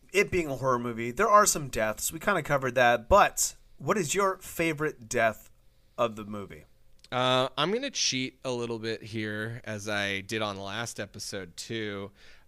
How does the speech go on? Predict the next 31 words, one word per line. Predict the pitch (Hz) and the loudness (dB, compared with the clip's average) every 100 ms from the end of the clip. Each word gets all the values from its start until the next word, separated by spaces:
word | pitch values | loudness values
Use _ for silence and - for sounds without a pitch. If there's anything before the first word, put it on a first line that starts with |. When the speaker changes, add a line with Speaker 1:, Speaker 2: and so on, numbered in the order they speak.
| - | -2
Speaker 2:
Um, | 104 101 98 98 95 92 - _ _ - - _ - | 0 2 0 -4 -10 -16 -20 _ _ -20 -20 _ -12
my | 127 127 | -4 -2
favorite | 180 180 123 | 0 -2 0
death | 139 143 135 | 0 0 -2
is | 110 | -4
not | 123 110 | -2 -2
a | |
person, | 98 - 135 143 - 113 | -4 -2 0 0 0 -4
it's | 101 110 | -2 -2
actually | 101 101 - | -2 -4 -6
one | 98 101 | -8 -8
of | 95 | -12
the | 92 | -12
zombies. | 98 98 98 98 92 87 90 | -8 -6 -6 -8 -10 -10 -12
And | 98 | -6
I | 101 | -6
will | 101 113 117 | -4 -4 -4
say | - - 120 110 107 104 98 - - - - | -4 0 0 2 0 -4 -8 -18 -20 -12 0
that | 107 95 | 0 0
the | - 104 95 | -2 -2 -2
hospital | - - 135 131 - 123 | -2 0 0 -2 -6 -6
sequence, | 110 - 113 - 98 90 - | -6 -6 -8 -8 -12 -12 -14
the | 101 | -12
zombie | 104 101 104 | -8 -8 -8
getting | 95 101 95 | -6 -8 -8
blown | 95 117 123 120 | -6 -2 0 0
in | 107 | -2
half | 117 113 - | -2 -2 -4
with | 107 | -8
a | |
shotgun | 104 - 110 104 - 107 101 95 | -6 0 0 0 -4 -8 -8 -10